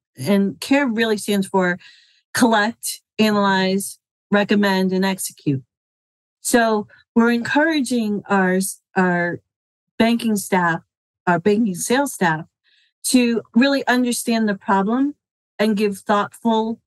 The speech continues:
recommendations on what the product is, and then help the client make that decision. And so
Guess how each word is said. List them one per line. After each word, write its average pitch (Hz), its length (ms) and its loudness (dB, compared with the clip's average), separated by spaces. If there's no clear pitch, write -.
recommendations 208 1000 0
on 202 120 2
what 190 160 -2
the 190 80 -6
product 185 500 -2
is, 202 380 -2
and 220 80 2
then 226 140 0
help 240 360 0
the 202 280 0
client 220 580 -2
make 214 300 0
that 190 200 0
decision. 196 680 -2
And 233 200 2
so 220 480 0